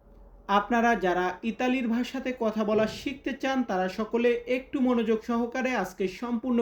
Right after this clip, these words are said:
ভিডিওটি দেখবেন, কারণ আজকের ভিডিওতে আমরা বাক্য তো শেখাবই এবং লাস্টে আজকের ভিডিওর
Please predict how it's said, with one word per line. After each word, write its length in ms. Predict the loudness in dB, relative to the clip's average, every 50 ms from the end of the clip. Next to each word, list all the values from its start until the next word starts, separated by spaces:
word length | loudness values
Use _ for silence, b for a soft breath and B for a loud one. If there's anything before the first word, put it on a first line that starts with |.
| 2 0 0
ভিডিওটি 360 | 0 2 2 2 2 0 -2 -2
দেখবেন, 340 | -4 -4 -4 -6 -10 -10 -10 -12 -18 _ _ _ _ _ _ _ _ _ _ _ _ _ _ _ _ _ _ _ _ _ _ _ _ b b b b b b b b b _ 2
কারণ 200 | 4 4 4 2 2 0
আজকের 320 | 0 -2 -2 -2 0 2 2 2
ভিডিওতে 460 | 2 2 2 0 0 -2 2 4 6 6 6 4 0 -2 -4
আমরা 200 | 0 0 0 0 0 -2 -2
বাক্য 280 | -2 -2 -2 -4 -8 -12 -12 -10 -6
তো 60 | -6 -8 -4
শেখাবই 560 | -2 -4 -2 0 0 0 2 2 2 4 2 0 -2 -6 -12 _ _ _ 2 4
এবং 160 | 4 4 4 2 2 0
লাস্টে 420 | 0 -2 -4 -6 0 4 4 4 4 4 0 -6 _ _ _ _ _ _ _ _ -2 -2
আজকের 380 | -2 -2 -2 -6 -2 -2 0 0 2 2 2
ভিডিওর 360 | 4 6 6 6 6 4